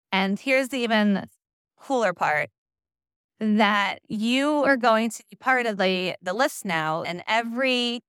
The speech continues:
quarter, I'm going to be having additional resources and workshops so that you can really live out your vision for the whole year, not just make your vision board and forget about it.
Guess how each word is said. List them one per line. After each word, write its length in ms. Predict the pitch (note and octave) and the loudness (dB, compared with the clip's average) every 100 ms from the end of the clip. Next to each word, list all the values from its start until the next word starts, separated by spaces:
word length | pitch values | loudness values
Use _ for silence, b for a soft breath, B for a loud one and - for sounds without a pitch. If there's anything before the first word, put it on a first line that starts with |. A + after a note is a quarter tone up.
| _ _ | _ _
quarter, 560 | - - D4 B3+ E3 E3 | -10 0 2 2 0 -2
I'm 140 | G3 G3+ | -2 0
going 200 | G3+ G3 | 0 0
to 60 | |
be 100 | G3 | -4
having 600 | F#3+ F#3+ F#3 F3+ F3 F#3 - _ _ - | 0 0 0 -2 -2 -4 -6 _ _ -10
additional 600 | F#3+ G3+ A#3+ - A#3+ A3 | -8 -4 -4 -2 0 0
resources 560 | G3+ A3 G3 F3 G3+ | -2 -4 -2 -2 -2
and 120 | F#3+ F#3 | -2 0
workshops 480 | G3 - E3 - | -2 0 -4 -4
so 80 | - | -6
that 300 | F#3 F3+ E3+ - _ _ _ | 0 2 0 -4 _ _ _
you 320 | G3+ G#3+ A#3 A#3 | -8 -2 -2 -2
can 540 | - A#3 G#3+ G#3+ G#3+ - _ | -2 0 2 2 0 -6 _
really 840 | A3 C4 C4 C4 C4 B3 B3 A#3 | -2 0 2 0 0 0 0 -4
live 280 | G#3 A3 A3 | -4 0 2
out 320 | G3 F3+ F3 | 4 2 0
your 200 | G3 G#3 | -2 -6
vision 640 | F#3 F3+ E3+ E3+ D#3+ F3 F#3 _ _ _ _ _ | 0 0 0 -4 -6 -8 -12 _ _ _ _ _
for 420 | _ - F#3+ F3+ | _ -4 0 0
the 140 | F3+ E3+ | 0 -2
whole 320 | - A#3+ G#3+ | -2 -2 0
year, 400 | D#3 D3 D3 E3+ | -2 -2 -2 0
not 260 | G3 G3 | 2 0
just 240 | G#3+ D#4 C#4+ | 0 -6 -2
make 280 | C4+ C4 - | -2 -2 -2
your 120 | D4 | 0
vision 260 | C4+ C4 | 0 0
board 280 | A#3 A#3 A3 | 0 2 2
and 140 | A#3 A#3+ | 0 -4
forget 260 | B3+ G#3+ | 0 0
about 320 | F#3 F3 E3 | 2 2 2
it. 180 | E3 E3 | 0 -4